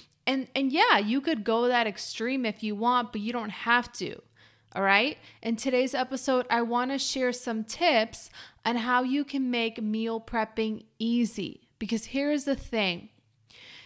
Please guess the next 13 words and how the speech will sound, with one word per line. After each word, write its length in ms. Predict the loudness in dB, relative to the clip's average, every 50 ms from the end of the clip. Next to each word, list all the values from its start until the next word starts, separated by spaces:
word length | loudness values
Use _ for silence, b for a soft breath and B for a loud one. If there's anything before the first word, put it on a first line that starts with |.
| B B B _
If 300 | -4 -4 -4 -6 -6 -4
you 300 | 0 2 2 2 2 0
want 500 | 0 0 0 2 2 2 2 0 -2 -6
to 220 | -8 -6 -6 -6 -4
reach 320 | -4 -4 -4 -4 -4 -2
your 100 | -2 -2
weight 280 | 0 0 0 -2 -2 0
loss 240 | 0 0 -2 -2 -4
goals, 420 | -2 0 0 0 0 -2 -4 -8 -16 _ _ _ _ _ _ _ _ _ _ _ -6
you 180 | -2 0 2
need 320 | 2 2 2 0 0 -2 0
to 140 | 0 0 0
plan 540 | 0 -2 -2 -2 0 0 0 0 0 -2